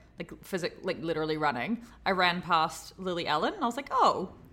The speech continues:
And then I ran back, and then she was just in the line behind us going to see Oppenheimer with David Harbour.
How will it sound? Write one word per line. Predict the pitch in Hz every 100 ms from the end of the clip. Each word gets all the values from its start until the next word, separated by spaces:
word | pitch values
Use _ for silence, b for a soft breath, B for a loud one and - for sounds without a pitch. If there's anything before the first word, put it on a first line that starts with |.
| -
And | 226
then | 214
I | 214
ran | 196 220 220
back, | 185 311 381
and | - 220
then | 220
she | 220 233
was | 220
just | 233 233
in | 220
the | 226
line | 220 220 226
behind | 226 247 254 240
us | 196 247
going | 269 262
to | 254
see | - 247 247 254 B B B - - - -
Oppenheimer | 226 247 226 220 196 196 190 190 -
with | 214 208 202
David | 208 202 208 208 208 208 -
Harbour. | 208 190 190 - 240